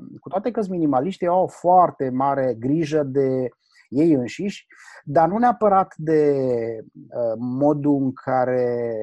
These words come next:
se marketează în exterior, adică modul în care se îmbracă și cu ce mașini umblă și așa mai departe, ci, ă,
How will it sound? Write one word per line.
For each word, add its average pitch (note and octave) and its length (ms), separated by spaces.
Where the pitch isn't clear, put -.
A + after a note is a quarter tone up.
se - 200
marketează B2+ 760
în G#2 200
exterior, A#2 580
adică A2+ 340
modul A#2+ 220
în A#2 60
care A2+ 200
se A2 160
îmbracă G#2+ 580
și G2+ 300
cu G2+ 120
ce - 120
mașini G2+ 400
umblă G2 180
și - 100
așa G#2+ 80
mai G2+ 80
departe, C3+ 400
ci, - 160
ă, B2+ 320